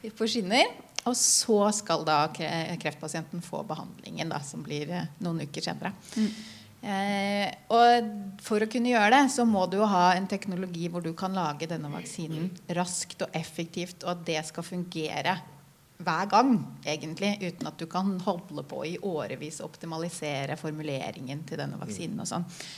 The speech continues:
Speaker 1: Og derfor er det veldig få konkurrenter som kan gå den veien. Hvis du skal lage en, eh, influensavaksine, eller så kan du holde på i tolv år på
Speaker 2: Mm.
Speaker 1: labben og optimalisere dette produktet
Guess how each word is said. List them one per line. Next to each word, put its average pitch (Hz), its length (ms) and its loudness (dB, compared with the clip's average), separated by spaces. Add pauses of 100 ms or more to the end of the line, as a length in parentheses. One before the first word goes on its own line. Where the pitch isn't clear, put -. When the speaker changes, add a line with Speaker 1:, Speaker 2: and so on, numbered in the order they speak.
(160)
Speaker 1:
Og 208 100 -6
derfor 160 340 -2
er 143 300 4
det 196 80 -6
veldig 170 340 -2
få 160 360 0 (460)
konkurrenter 175 840 -4 (380)
som 190 180 -10
kan 190 160 -2
gå 170 300 -2
den 170 140 -2
veien. 170 280 2 (160)
Hvis 185 160 -6
du 180 100 -8
skal 185 220 -4
lage 156 420 0
en, 160 360 0
eh, 165 240 -8 (440)
influensavaksine, 156 960 -2
eller 165 100 -2
så 170 140 -2
kan 180 100 2
du 180 80 2
holde 175 320 -2
på 151 160 0
i 165 160 -2
tolv 170 400 -4
år 156 220 0
på 165 240 -2
Speaker 2:
Mm. - 20 6
Speaker 1:
labben 202 400 2
og 220 140 4
optimalisere 165 920 -4
dette 170 240 -8
produktet 165 720 -8